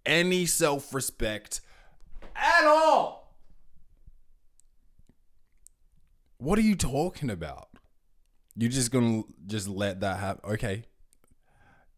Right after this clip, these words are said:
Hey, Cardi, you're a stronger man than I am, 'cause that shit, that shit ain't gonna fly." Um, and so, you know, instead of just apologizing and talking it out, I guess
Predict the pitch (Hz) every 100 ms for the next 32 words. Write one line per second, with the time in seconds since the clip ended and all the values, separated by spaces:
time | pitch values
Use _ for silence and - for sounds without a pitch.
0 | _ _ _ - - 104 120 113 85 82
1 | 80 - 92 90 90 92 98 98 101 117
2 | 110 95 98 - - _ _ _ - 90
3 | 80 98 107 - 107 85 - _ _ _
4 | 95 104 101 - 98 90 85 80 - 85
5 | 80 - - - _ _ _ _ _ _
6 | _ _ _ - 92 90 87 87 87 -
7 | - - _ _ _ _ _ _ _ _
8 | _ _ _ _ _ _ _ _ - 101
9 | 98 98 95 95 92 - - - 101 98
10 | 95 - _ 107 95 87 82 - _ _
11 | 107 104 - 131 139 120 117 98 - 98
12 | 101 92 92 87 87 82 - 90 82 82
13 | 82 90 82 80 78 85 80 -